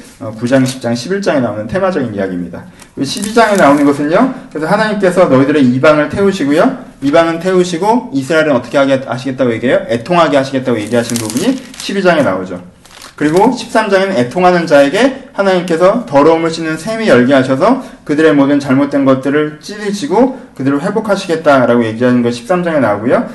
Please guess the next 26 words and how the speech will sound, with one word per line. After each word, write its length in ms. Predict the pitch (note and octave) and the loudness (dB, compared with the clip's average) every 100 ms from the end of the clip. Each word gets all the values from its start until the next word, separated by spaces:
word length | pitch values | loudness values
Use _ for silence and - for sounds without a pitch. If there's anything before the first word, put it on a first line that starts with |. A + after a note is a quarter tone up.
| - - | -18 -20
십사 260 | - G3+ | -2 0
장에서는 380 | F#3 E3 C#3+ C3+ | 2 2 0 -2
최후의 340 | - G#3+ G3+ | -4 -4 -4
전투에 300 | C3+ A#2+ C3 | -2 -2 -2
대한 200 | A#2+ A#2+ | 0 -2
이야기가 280 | G#2+ G2+ A2 | -2 -6 -6
나옵니다. 380 | F2+ E2+ F2 E2+ - - - | -6 -8 -12 -14 -14 -10 -6
스토리는 340 | - A3 G#3 | 0 0 2
간단히 320 | D3+ C#3 E3 | 0 2 2
말씀드렸고요. 760 | C#3+ A#2+ D3+ C#3+ C3+ C#3 G#3 C4 - - | 2 0 0 0 0 0 0 0 -8 -14
각각의 460 | C3+ C3+ D#3+ D3+ - | -12 -6 -4 -4 -4
주제만 340 | C#3+ D#3+ D#3 | -2 2 2
한번 320 | E3+ E3 C#3+ | 0 -2 -4
얘기하고 280 | A#2 B2+ A#2+ | -4 -4 -2
마무리하죠. 640 | G#2 G#2+ A#2 G2+ C3 - - - | -2 -2 -2 -2 -2 -4 -8 -10
그럼 160 | G#3 D#3+ | -10 -6
구 100 | - | -2
장, 180 | F3 F3+ | 0 0
십 140 | - | -4
장, 180 | F3+ F3 | -6 -4
십일 200 | F3 F#3 | -4 -6
장, 120 | F3 | -6
십삼 380 | E3+ E3+ E3+ - | -8 -8 -10 -8
장, 220 | - D#3+ | -10 -10
십사 240 | - A#3+ | -8 -6
장. 260 | - A2+ | -4 -6